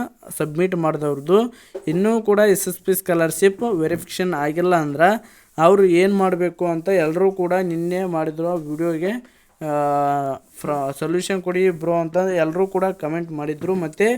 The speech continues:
WhatsApp ಮೆಸೇಜಲ್ಲೂ ಕೂಡ ನನಗೆ ಕೇಳ್ತಾ ಇದ್ರು. ಹಾಗಾಗಿ ಈ ವಿಡಿಯೋದಲ್ಲಿ ತಿಳಿಸ್ಕೊಡ್ತೀನಿ. ಸೊಲ್ಯೂಷನ್ ಬಂದುಬಿಟ್ಟು ನಿಮಗೆ ಎರಡು ರೀತಿಯಾಗಿ ಸೊಲ್ಯೂಷನ್ ಕೊಡ್ಬೋದು.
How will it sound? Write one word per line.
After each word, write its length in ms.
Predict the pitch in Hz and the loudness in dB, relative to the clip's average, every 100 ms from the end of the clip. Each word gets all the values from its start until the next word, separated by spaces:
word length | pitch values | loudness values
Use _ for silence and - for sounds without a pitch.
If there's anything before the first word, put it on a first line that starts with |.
| 247 _ _ 151 | -4 _ _ -4
WhatsApp 380 | 151 160 202 196 | -2 0 -2 -2
ಮೆಸೇಜಲ್ಲೂ 600 | 175 160 170 170 170 170 | -4 -4 -4 -2 -2 -4
ಕೂಡ 340 | 170 165 165 180 | -4 -4 0 0
ನನಗೆ 560 | 190 156 160 196 233 | 0 -4 -4 -6 -6
ಕೇಳ್ತಾ 420 | - 160 156 156 | -8 -8 -8 -4
ಇದ್ರು. 320 | 160 156 170 202 | -4 -4 0 2
ಹಾಗಾಗಿ 600 | 165 165 170 185 170 165 | 2 0 -4 -4 0 0
ಈ 40 | |
ವಿಡಿಯೋದಲ್ಲಿ 460 | 160 156 147 165 196 | 0 -4 -6 -4 -4
ತಿಳಿಸ್ಕೊಡ್ತೀನಿ. 920 | 196 160 - - 147 160 185 247 240 - _ _ _ _ - | -2 -6 -6 -8 -6 -4 -2 -2 -6 -20 _ _ _ _ -4
ಸೊಲ್ಯೂಷನ್ 480 | 175 202 214 226 220 | 0 0 0 -2 0
ಬಂದುಬಿಟ್ಟು 440 | 196 190 190 208 | 2 2 2 2
ನಿಮಗೆ 460 | 208 180 180 214 180 | 2 4 6 8 6
ಎರಡು 340 | 156 175 196 | 6 6 4
ರೀತಿಯಾಗಿ 480 | 190 185 190 180 208 | 0 2 2 4 2
ಸೊಲ್ಯೂಷನ್ 480 | 208 165 165 180 170 | 0 -2 -2 -4 -4
ಕೊಡ್ಬೋದು. 680 | 156 151 160 160 175 233 | -6 -4 -2 0 2 0